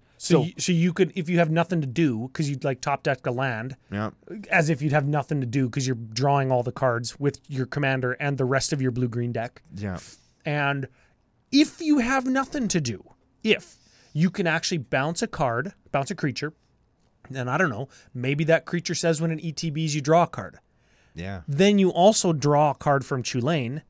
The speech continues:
Speaker 1: and then you can put a land, you know, one of those cards you drew, onto the fucking battlefield.
Speaker 2: Yeah.
Speaker 1: And if you're playing anything that can bounce upon creature entering the battlefield or untap Chulane, rinse and repeat.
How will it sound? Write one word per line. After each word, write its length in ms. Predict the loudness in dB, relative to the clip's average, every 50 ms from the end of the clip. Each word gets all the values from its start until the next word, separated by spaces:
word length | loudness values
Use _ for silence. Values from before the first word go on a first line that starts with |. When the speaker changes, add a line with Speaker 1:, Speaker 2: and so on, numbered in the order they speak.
| _ _ _ _ _ _ _ _ _ _ _ _ _
Speaker 1:
and 220 | 2 2 2 2
then 360 | 0 2 2 4 4 6 6 4
you 120 | 4 4
can 180 | 4 2 0 0
put 180 | 2 2 2 2
a 40 |
land, 440 | 0 0 -2 -2 -2 -4 -6 -8 -6 -2
you 120 | 0 0
know, 100 | 2 0
one 260 | 0 0 0 2 2
of 80 | 2 0
those 160 | 0 -2 -4
cards 300 | -2 0 2 2 2 2
you 80 | -2 -4
drew, 220 | -4 -4 -6 -6 -8 _ _ _
onto 180 | -2 -2 -2 -2
the 80 | -4
fucking 460 | -6 -2 _ 2 2 2 2 -2 2
battlefield. 640 | 2 4 4 4 2 0 -4 -8 -10 -10 -10 -14 _ _ _ _ _ _ _
Speaker 2:
Yeah. 220 | -8 -6 -6 -6 -6 -10 _ _ _
Speaker 1:
And 100 | 0 0
if 60 | 2 0
you're 100 | -2 -2
playing 300 | 0 0 0 2 2 2
anything 380 | 0 0 -2 -2 -2 0 2
that 160 | 0 0 0 -2
can 260 | -4 -2 -2 -4 -6 -10 _ _ _ _ _
bounce 480 | -10 -2 0 2 2 2 2 0 0 -2
upon 540 | -2 -2 0 0 0 0 -2 -2 -6 -8 -12 _ _ _ _ _ _
creature 320 | -6 -2 -2 -2 -2 -4 -6
entering 300 | -6 -6 -2 -2 -2 -2
the 80 | 0 0
battlefield 500 | 0 0 0 -2 -4 -4 -4 -4 -4 -6 -2
or 300 | 2 4 4 4 2 0 _ -6
untap 560 | -4 -2 -2 -4 -4 -4 -4 -4 -4 -4 _
Chulane, 720 | -10 -4 -2 -2 0 0 0 0 0 0 0 -2 -4 -4 -8 -12 _ _ _ _ _ _ _ _ _ _ _ _ _ _ _ _ _ _ _ _ -2
rinse 300 | 2 2 2 2 2 -2
and 120 | -4 -4 -4
repeat. 460 | -6 -6 -6 -6 -8 -8 -10 -14